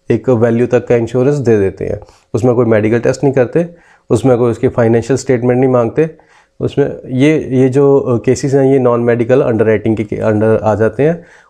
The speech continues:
और वो केसेस जिनमें हाई सम एश्योर्ड होता है या जिनमें, अ, ख़तरा होता है कि ये इंसान बीमारी में, बीमारी से ग्रस्त हो सकता है जल्दी, इस टाइप का प्रोफेशन है, तो वो उनका मेडिकल टेस्ट लिया जाता है, उसके बेस पे उनकी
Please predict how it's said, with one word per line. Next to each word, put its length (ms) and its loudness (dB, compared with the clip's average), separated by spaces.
और 80 2
वो 160 2
केसेस 320 -2
जिनमें 300 2
हाई 200 0
सम 280 0
एश्योर्ड 240 2
होता 260 0
है 120 -8
या 80 2
जिनमें, 500 2
अ, 680 -10
ख़तरा 260 2
होता 240 0
है 80 0
कि 60 -2
ये 380 2
इंसान 760 -2
बीमारी 520 0
में, 400 0
बीमारी 320 0
से 140 -2
ग्रस्त 300 0
हो 160 -2
सकता 300 -2
है 140 2
जल्दी, 520 -2
इस 120 -16
टाइप 200 2
का 80 -2
प्रोफेशन 500 -2
है, 140 -4
तो 120 0
वो 480 -2
उनका 180 0
मेडिकल 360 0
टेस्ट 260 -4
लिया 120 4
जाता 260 0
है, 160 -2
उसके 380 -2
बेस 200 0
पे 180 -2
उनकी 640 -2